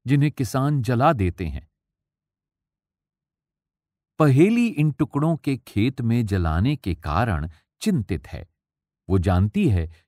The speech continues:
कि इससे प्रदूषण होता है, इससे खेत में पड़ी फसल में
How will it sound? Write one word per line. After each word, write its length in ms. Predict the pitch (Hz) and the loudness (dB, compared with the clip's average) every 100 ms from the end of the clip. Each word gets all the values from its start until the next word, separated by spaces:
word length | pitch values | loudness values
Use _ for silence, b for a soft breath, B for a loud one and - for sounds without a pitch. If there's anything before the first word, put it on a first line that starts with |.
| - | -10
कि 120 | 190 - | -2 0
इससे 440 | 165 - 120 151 | 0 -2 -4 -4
प्रदूषण 680 | - - 113 135 208 - 107 | -6 -6 0 2 0 -2 -4
होता 460 | 71 82 80 76 | -2 -6 -6 -6
है, 280 | 60 60 - _ _ _ | -6 -12 -16 _ _ _
इससे 320 | 110 101 - 73 | -4 -4 -4 -8
खेत 420 | - 110 151 127 | -4 -2 -2 0
में 160 | 101 | -2
पड़ी 260 | 82 85 73 | -2 -4 -6
फसल 400 | - - - 160 | -6 -6 -2 0
में 220 | 107 160 | 0 -4